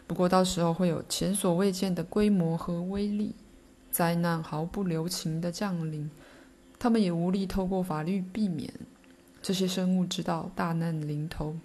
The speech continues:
甚至知道背后的原因，却怎样也改变不了自己的生活方式。他们看起来依然像人，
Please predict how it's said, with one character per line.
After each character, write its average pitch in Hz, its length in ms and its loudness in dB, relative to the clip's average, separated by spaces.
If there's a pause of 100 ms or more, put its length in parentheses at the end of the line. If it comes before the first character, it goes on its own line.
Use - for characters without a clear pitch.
(340)
甚 196 220 2
至 175 140 0
知 175 40 -2
道 175 220 2
背 202 300 0
后 190 200 -4
的 190 80 -2
原 165 220 -2
因， 175 340 -4 (600)
却 208 240 4
怎 165 260 0
样 220 180 4
也 180 140 2
改 170 160 -2
变 175 180 -2
不 175 80 -2
了 170 140 0
自 160 180 -6
己 - 120 -8
的 - 100 -6
生 170 200 -4
活 156 100 -4
方 156 280 -8
式。 - 220 -8 (560)
他 185 100 -2
们 175 140 4
看 165 240 0
起 - 220 -8
来 147 180 -4
依 151 120 -4
然 156 180 -2
像 202 280 -2
人， 160 460 -4